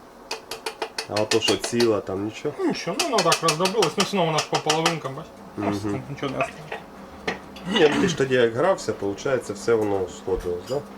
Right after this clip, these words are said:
Speaker 2: Так. Так, дивіться. Тепер ставимо і виставляємо щід-, шістсот ватт. Ну, приблизно це двадцята влага, ну, десь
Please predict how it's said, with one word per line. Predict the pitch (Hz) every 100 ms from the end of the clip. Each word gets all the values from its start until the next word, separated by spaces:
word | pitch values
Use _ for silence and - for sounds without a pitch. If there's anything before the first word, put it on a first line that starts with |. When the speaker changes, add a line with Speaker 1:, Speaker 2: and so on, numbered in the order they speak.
| -
Speaker 2:
Так. | - 143 - - - -
Так, | - 151 156
дивіться. | 170 151 - 131 - - - - - -
Тепер | - 170 - - - - - - - - - - -
ставимо | - 196 196 190 190 - 180 - - - - - - - - - - - - - - - - - - - 185
і | 196 - -
виставляємо | 190 - 214 208 220 220 208 196 196 -
щід-, | 165 151 160
шістсот | - 160 196 202
ватт. | 147 143 - - - -
Ну, | 285 330
приблизно | 185 214 220 277 196 190 185 175 165
це | 165
двадцята | 180 190 202 196
влага, | 190 240 226 170 165
ну, | 202
десь | 180 156